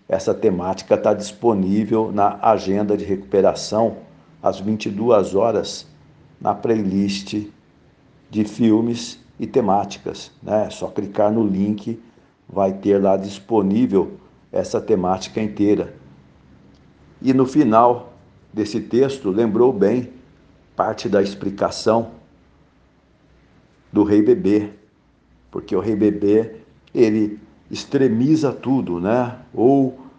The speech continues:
leva pro mais alto grau do egoísmo, né? Ou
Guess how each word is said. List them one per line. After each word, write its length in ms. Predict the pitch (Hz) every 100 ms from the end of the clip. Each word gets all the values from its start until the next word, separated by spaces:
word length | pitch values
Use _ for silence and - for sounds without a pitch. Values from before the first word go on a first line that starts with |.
| _ -
leva 640 | 107 117 110 107 98 98 - _ _ _ _ _ -
pro 160 | 107
mais 340 | 101 110 101 104
alto 320 | 107 104 104
grau 640 | 95 95 107 104 95 - - _ _ _ _ _ _ -
do 240 | 98 92 - - - - - -
egoísmo, 920 | 107 98 104 113 143 151 135 143 139 - - - -
né? 340 | 95 127 131 - - - -
Ou 480 | 113 139 139 -